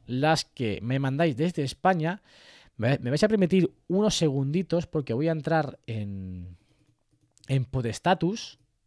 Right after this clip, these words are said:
si, si funciona bien, que hay muchas veces que no funciona del todo bien, para ver si hay alguna nueva reseña de, que esté, sea fuera de España. Vamos a ver. Eh, parece que no, ¿eh?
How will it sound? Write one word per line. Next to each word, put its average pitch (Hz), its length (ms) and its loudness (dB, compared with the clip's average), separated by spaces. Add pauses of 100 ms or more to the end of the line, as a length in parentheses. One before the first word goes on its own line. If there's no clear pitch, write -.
(340)
si, - 420 -8
si - 140 -8
funciona 127 360 -4
bien, 156 140 -2
que 151 80 -6
hay 147 40 -2
muchas 147 180 -6
veces 147 160 -6
que 131 80 -10
no 143 80 -6
funciona 139 360 -4
del 113 120 -4
todo 143 200 -4
bien, 151 280 -4 (480)
para 160 200 2
ver 165 120 2
si 147 80 -2
hay 175 80 4
alguna 156 280 0
nueva 151 220 0
reseña 143 480 -4
de, 95 680 -4 (180)
que - 80 -10
esté, - 260 -4 (140)
sea 113 220 -6
fuera 110 160 -2
de 107 60 0
España. - 520 -2
Vamos 110 300 -8
a - 20 -4
ver. 165 280 -2 (1400)
Eh, 95 240 -10
parece 101 340 -6
que 92 100 -6
no, 87 180 -8
¿eh? 156 180 -10